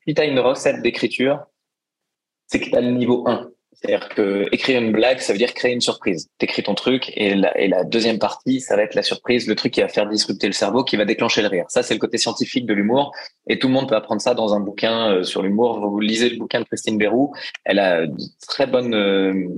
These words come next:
elle, c'est une, un très bon démarrage, quoi. Si vous voulez apprendre à écrire, lisez le bouquin de Christine Bérou qui s'appelle Écrire un one-man show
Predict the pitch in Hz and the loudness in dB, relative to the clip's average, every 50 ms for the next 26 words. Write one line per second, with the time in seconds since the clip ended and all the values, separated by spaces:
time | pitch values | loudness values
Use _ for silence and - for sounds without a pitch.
0 | - - - - - 92 - - - - 107 101 95 - - - - - 104 107 | -6 -2 0 0 0 0 -2 -4 -2 0 0 0 0 0 -4 -8 -6 -4 -2 0
1 | 110 104 - - 131 123 131 123 117 113 - - 143 - - - - 101 104 - | -2 0 0 0 0 2 2 2 2 0 0 0 0 0 0 0 0 0 0 0
2 | - 113 113 120 113 110 107 - - 123 107 101 98 - - - 139 151 135 - | 0 0 2 2 2 2 0 0 0 0 2 2 2 0 0 0 0 0 0 0
3 | - 101 107 135 147 139 143 135 127 - - 131 123 120 117 - - - - 110 | 0 0 2 2 2 2 0 -2 -2 -2 -2 -2 -2 -2 -4 -10 -10 -10 -8 -4
4 | 110 107 107 123 123 - - - - - 101 107 107 - - 117 107 110 104 101 | -2 -2 0 0 -2 -6 -6 -4 -2 0 0 0 0 0 -2 -2 0 0 2 2
5 | 98 98 101 101 101 - 135 143 151 | 2 2 0 0 0 2 2 0 0